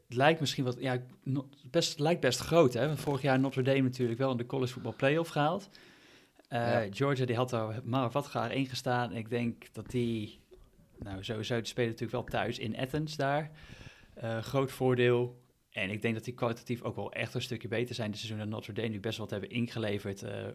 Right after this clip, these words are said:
Speaker 1: vooral defensief gezien. Eh,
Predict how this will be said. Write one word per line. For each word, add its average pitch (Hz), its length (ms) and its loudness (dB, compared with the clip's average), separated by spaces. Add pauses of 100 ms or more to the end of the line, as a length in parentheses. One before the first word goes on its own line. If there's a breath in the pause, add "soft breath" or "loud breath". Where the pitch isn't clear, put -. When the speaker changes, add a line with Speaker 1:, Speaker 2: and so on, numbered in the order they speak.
(280)
Speaker 1:
vooral 113 300 -8
defensief 107 480 -6
gezien. 127 340 -2 (800 loud breath)
Eh, - 120 -14